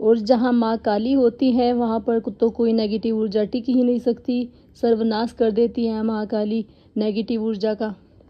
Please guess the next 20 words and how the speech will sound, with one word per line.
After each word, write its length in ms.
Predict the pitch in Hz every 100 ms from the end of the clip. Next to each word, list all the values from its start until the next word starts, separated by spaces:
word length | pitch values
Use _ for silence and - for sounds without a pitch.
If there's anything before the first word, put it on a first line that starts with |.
| - 349
तो 120 | 359
बात 260 | 285 302
कर 180 | - 320
लेते 340 | 302 302 311 285
हैं 260 | 285 277
अब 280 | 285 262 247
उपाय 360 | 254 - 269 277
के 140 | 285
बारे 320 | 240 254 254 254
में। 260 | 254 262 - _ _ -
छह 240 | 233 262
तारीख 420 | 269 233 226 262
ग्यारह 480 | 233 196 214 226 311
बजे 380 | 247 254 247 254
से, 360 | - 247 285 233
रात 300 | 226 254 220
ग्यारह 340 | 202 226 277
बजे 300 | 277 247 254
से 180 | - 240
लेकर 420 | 220 233 254 254